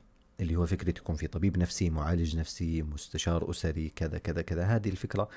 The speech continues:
مش موجودة في القطاع العام. القطاع العام، آم،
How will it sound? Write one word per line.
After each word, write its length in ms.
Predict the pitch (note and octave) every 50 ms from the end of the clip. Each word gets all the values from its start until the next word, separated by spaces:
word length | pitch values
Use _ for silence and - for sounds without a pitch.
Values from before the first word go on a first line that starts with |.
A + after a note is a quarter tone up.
| - - -
مش 120 | A2 - A2
موجودة 280 | G#2 G#2 A#2 G#2 E2+
في 80 | D2+ E2
القطاع 300 | - - - - D#2 D2+
العام. 220 | D2 D#2+ E2+ E2+ - - -
القطاع 300 | - - - G2+ F#2 F2
العام، 320 | E2+ E2+ F#2+ G#2 A2+ C3+ - - - - - - - _ - - - -
آم، 440 | E2 D#2 D2+ D#2 D2+ D2+ D2+ -